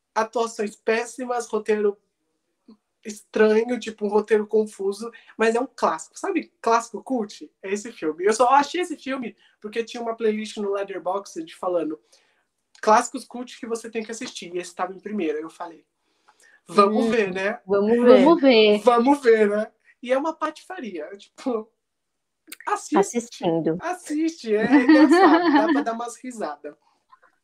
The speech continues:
Speaker 1: Eu dei três de cinco pra vocês terem ideia de qual patifaria foi. Eu gostei tanto da cena do final do sangue. Posso contar o que acontece no final?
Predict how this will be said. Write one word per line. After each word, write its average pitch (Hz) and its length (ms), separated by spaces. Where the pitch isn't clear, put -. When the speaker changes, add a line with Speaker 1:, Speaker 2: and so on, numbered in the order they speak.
Speaker 1:
Eu 214 120
dei 262 160
três 180 460
de 185 100
cinco 185 380
pra 185 160
vocês - 160
terem 185 220
ideia 175 180
de 175 100
qual 240 180
patifaria 240 520
foi. - 260
Eu 185 80
gostei 220 280
tanto 269 200
da 302 100
cena 226 240
do 208 80
final 190 280
do 180 100
sangue. 180 500
Posso - 240
contar 208 220
o - 40
que 175 80
acontece 165 360
no 156 60
final? 185 360